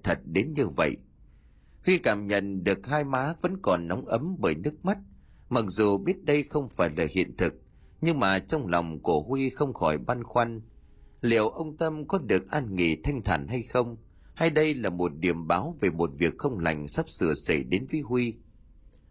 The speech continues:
"Huy ơi, dậy đi làm đi con. Sáng rồi chuẩn bị đi không lại muộn giờ. Dậy đi con,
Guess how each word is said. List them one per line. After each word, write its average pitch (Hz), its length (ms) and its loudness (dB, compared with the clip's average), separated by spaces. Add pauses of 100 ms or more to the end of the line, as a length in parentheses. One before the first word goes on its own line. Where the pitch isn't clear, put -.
(120)
"Huy 127 240 2
ơi, 113 320 0 (280)
dậy 110 180 4
đi 135 140 2
làm 110 260 2
đi 123 80 0
con. 127 360 0 (320)
Sáng 139 240 2
rồi 127 160 2
chuẩn 92 280 0
bị 92 360 2
đi 131 240 2
không 139 180 -2
lại 113 140 0
muộn 98 280 0
giờ. 95 360 0 (340)
Dậy 107 180 2
đi 139 120 0
con, 143 240 -2